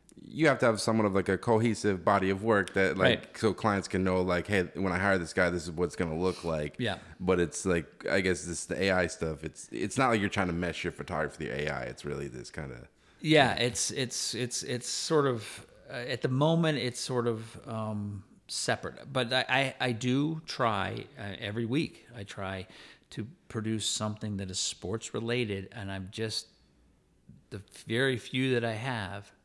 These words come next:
Speaker 2: I mean, I, I, I got a guy, like, rent, starting out of a starting block, running out of starting block, um, that looked good, and it was prompted from a photograph that I had taken.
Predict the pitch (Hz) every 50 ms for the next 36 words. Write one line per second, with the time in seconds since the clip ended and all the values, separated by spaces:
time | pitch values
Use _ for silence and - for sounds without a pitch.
0 | _ _ _ _ _ - - - - _ - 113 107 110 104 110 110 - - 110
1 | 104 - - 120 117 110 123 120 113 110 107 101 98 98 95 90 - - 113 107
2 | 107 104 101 104 98 - 104 104 104 - - - - 110 107 107 107 104 101 87
3 | 98 98 - - - - 101 98 101 107 107 107 110 107 110 107 - - - -
4 | - - _ _ _ _ _ - - _ _ _ _ - 113 110 107 104 104 101
5 | - - 143 151 156 123 101 104 98 98 98 98 - - _ _ - - - _
6 | _ _ _ _ - - 110 101 101 95 92 90 - - - - 113 98 - -
7 | - _ _ - - - - 143 156 143 - - 139 113 80 - - - - 123
8 | 117 120 110 117 135 117 - - - - _ - - - 123 120 117 - 123 113
9 | - - 117 110 107 - - 123 120 113 113 98 104 101 101 98 - 110 101 101
10 | 110 117 113 110 113 104 95 - - 101 87 - - - - 127